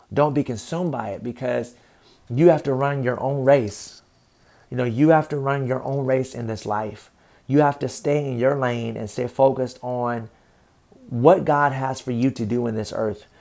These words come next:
what God has purposed your life to do, purposed your life for in this earth. Because I can't live out someone else's purpose. I can't,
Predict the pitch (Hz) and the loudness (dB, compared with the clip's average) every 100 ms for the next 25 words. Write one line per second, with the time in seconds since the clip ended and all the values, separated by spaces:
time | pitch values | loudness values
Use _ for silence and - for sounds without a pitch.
0 | - - 139 160 147 143 143 127 - - | -18 0 4 4 4 2 2 -2 -6 0
1 | 143 143 113 127 131 127 123 - - _ | 0 0 0 2 2 2 -2 -12 -20 _
2 | - 127 110 123 117 107 104 _ _ - | -8 -4 0 2 2 0 -4 _ _ -2
3 | 156 151 - 147 139 143 135 123 120 - | 0 2 2 6 6 6 2 -2 0 0
4 | 123 120 - 123 117 104 - _ _ _ | -2 -4 -4 0 0 0 -10 _ _ _
5 | _ 127 135 127 123 117 - 131 147 170 | _ -2 4 6 6 2 0 0 2 0
6 | 160 139 156 151 131 - 135 127 127 120 | 0 8 10 10 8 4 -4 -2 -2 -4
7 | 113 - 127 110 110 - 123 135 - 147 | -8 -2 -2 -2 -8 -4 -2 -2 -2 -4
8 | 143 | -4